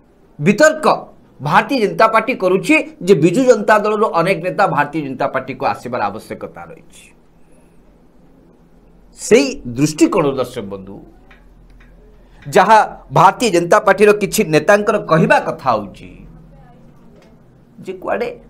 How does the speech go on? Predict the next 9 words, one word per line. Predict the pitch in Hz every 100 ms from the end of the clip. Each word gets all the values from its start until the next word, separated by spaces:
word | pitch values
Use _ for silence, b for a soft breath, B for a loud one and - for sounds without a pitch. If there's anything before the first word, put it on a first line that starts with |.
| -
ଭାରତୀୟ | 104 113 147 - 220
ଜନତା | 135 123 175
ପାର୍ଟି | 175 185 185 240 240 214 - _ _
ଏଇଥର | 170 311 226 143 107 - - _ _ _ _ _ _ _ - b
ଯେଉଁମାନେ | 139 151 254 302 294
ବିଗତ | 226 220 240 233
ଥର | 202 214 208
ଲଢ଼େଇ | - 165 330 320
କରିଥିଲେ, | 165 117 - -